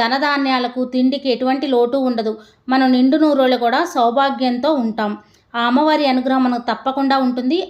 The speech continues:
అష్ట ఐశ్వర్యాలు కలుగుతాయి, ఆర్థిక ఇబ్బందులు కూడా తొలగిపోతాయి.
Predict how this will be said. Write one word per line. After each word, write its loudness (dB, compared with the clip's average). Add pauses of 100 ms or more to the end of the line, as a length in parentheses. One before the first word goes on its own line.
అష్ట -12 (200)
ఐశ్వర్యాలు 0
కలుగుతాయి, -2 (1120)
ఆర్థిక -2 (120)
ఇబ్బందులు 0
కూడా 2
తొలగిపోతాయి. -2